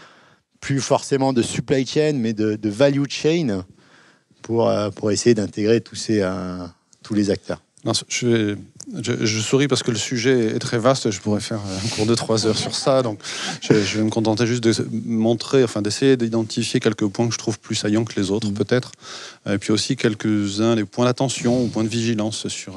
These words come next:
Speaker 2: sur ces enjeux. Moi, ce qui me frappe et ce qu'on retrouve là dans les discussions que vous avez, la transversalité de, des enjeux, c'est, euh, justement cette idée que le,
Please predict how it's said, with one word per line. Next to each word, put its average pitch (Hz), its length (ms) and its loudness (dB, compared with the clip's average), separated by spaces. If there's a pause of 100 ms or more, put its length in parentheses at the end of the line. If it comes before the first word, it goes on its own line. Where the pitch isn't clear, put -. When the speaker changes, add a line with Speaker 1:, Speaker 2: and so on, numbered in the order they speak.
Speaker 2:
sur 95 180 -10
ces 101 220 -6
enjeux. 101 260 -4 (480)
Moi, 110 80 -2
ce - 80 -2
qui 123 200 -2
me 117 260 2
frappe 139 320 -2
et 110 60 0
ce - 80 -6
qu'on 107 160 -2
retrouve 110 400 0
là 110 80 4
dans 98 100 0
les 98 140 0
discussions 98 480 -4
que 101 80 2
vous 101 120 2
avez, 107 220 2
la 101 80 -2
transversalité 110 800 -4
de, 104 220 -4
des 101 260 -2
enjeux, 113 300 2
c'est, 107 240 0
euh, 95 260 0
justement 104 420 -2
cette 101 280 -4
idée 110 160 2
que 98 140 -6
le, 90 140 -2